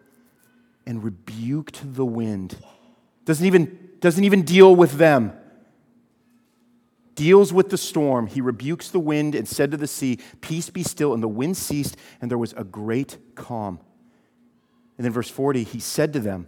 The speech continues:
"Why are you so afraid? Have you still no faith?" Now, this is an, this is an interesting, this is an interesting, uh,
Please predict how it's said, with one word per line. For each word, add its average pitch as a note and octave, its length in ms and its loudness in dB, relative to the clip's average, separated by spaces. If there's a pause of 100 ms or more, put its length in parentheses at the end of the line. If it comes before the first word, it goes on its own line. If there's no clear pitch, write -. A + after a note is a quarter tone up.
(460)
"Why C#3+ 520 -8
are E3 120 -6
you C#3+ 160 -10
so C3+ 720 -12
afraid? C#3 880 -12 (300)
Have C3+ 140 -16
you C#3 80 -14
still C#3+ 560 -12
no A2+ 420 -10 (380)
faith?" - 600 -16 (1200)
Now, D3 80 -4
this G3+ 180 -8
is F3+ 100 -6
an, C#3+ 120 -6 (140)
this - 160 -8
is E3+ 120 -10
an C3+ 180 -8
interesting, F#3 800 -4 (400)
this D#3+ 160 -8
is D3 100 -8
an C#3+ 160 -4
interesting, E3+ 680 -4
uh, B2 360 2